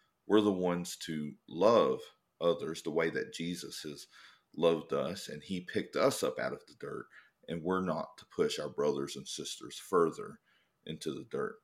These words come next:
So since I've done wrong, I'm not gonna judge someone, because guess what? They can go back and look at what's in my life and my past,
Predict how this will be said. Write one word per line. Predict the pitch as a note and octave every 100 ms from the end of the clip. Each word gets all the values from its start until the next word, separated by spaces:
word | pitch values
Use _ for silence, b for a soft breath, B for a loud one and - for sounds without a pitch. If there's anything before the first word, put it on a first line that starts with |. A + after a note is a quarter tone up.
| _ _
So | - D2
since | A#2 A2
I've | G2+ F#2
done | F#2+ F#2+
wrong, | G2 G#2 G2 G2+ _ _ _ _ _ _ -
I'm | A2
not | G2 E2+
gonna | F2 E2+
judge | D#2 C#2+ -
someone, | D2 C#2+ - -
because | D#2+ - C2 -
guess | E2+ E2 -
what? | D2 G1+ - _ _ _
They | F2 F2+
can | - - -
go | D#2 F#2
back | F2+ G2 F2 F2
and | - C#2+ C#2+
look | F2 -
at | -
what's | D2 -
in | D#2
my | D#2 F2
life | E2+ E2+ E2+ -
and | D2
my | D#2+ E2+ E2+
past, | - E2 E2 D#2+